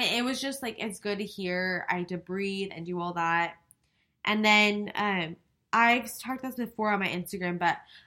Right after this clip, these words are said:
I had a psychic reading, like, a month or two ago, and it was, it made me more positive about the future. So I'm thinking I might do that again just 'cause I need some, like, positivity, positive vibes, and even if they're not accurate, it just kinda gets you on that positive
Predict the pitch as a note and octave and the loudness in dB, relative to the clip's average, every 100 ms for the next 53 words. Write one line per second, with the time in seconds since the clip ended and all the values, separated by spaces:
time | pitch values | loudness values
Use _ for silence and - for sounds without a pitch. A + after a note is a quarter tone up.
0 | _ A3+ A#3 B3 A#3 G#3+ A#3+ - F#3+ F#3+ | _ 4 4 2 4 4 4 0 0 0
1 | G3+ F#3 F#3 F3+ F3+ - F3+ F#3 F3+ E3 | -6 -4 -2 0 -2 -4 -8 -4 -4 -4
2 | F3+ G3 - A3+ A3 A3+ A3+ - F#3 F#3 | -6 -10 -8 -8 -4 -2 -2 -4 -2 -2
3 | F3+ - F#3+ G3 G3+ - - G3 G3 A3 | -4 -6 -4 -2 -4 -8 -8 -6 -4 -4
4 | G#3+ G#3 - F3+ F3+ F3+ F3 E3 F3 - | -4 -8 -2 0 0 -4 -4 -4 -6 -10
5 | E3+ E3 D#3 E3 G3 - F#3+ F3 F#3 F#3 | -12 -10 -12 -10 -8 -6 -6 -6 -6 -4
6 | F#3 G3 F#3 F3+ E3+ E3+ D#3+ D#3 D#3 D#3+ | -4 -4 -4 -4 -4 -4 -4 -4 -4 -8
7 | D#3+ - F3 - F3 E3 E3 D#3+ - - | -12 -12 -10 -8 -6 -6 -8 -10 -10 -8
8 | E3+ E3+ E3 E3+ E3 E3+ E3 - _ _ | -8 -8 -10 -10 -6 -6 -8 -12 _ _
9 | _ G3+ G3 F#3+ F#3 F3 E3+ E3+ F3 F3 | _ 0 2 0 -2 2 4 4 2 -4
10 | - F#3 F3+ D#3 D#3+ _ _ _ _ _ | -6 -2 -2 -4 -8 _ _ _ _ _
11 | A#3 B3 C4 C4+ B3+ B3+ - E3 F3 G#3+ | -2 -2 0 0 2 2 2 -2 -4 -2
12 | G#3 G#3 - F3+ F#3 G#3+ F#3+ F3+ E3 E3 | 0 0 -2 -8 -8 -6 -4 -4 -6 -8
13 | F3 D#3+ D3+ - E3+ D#3+ D#3+ D#3 | -8 -6 -6 -6 -4 -4 -4 -10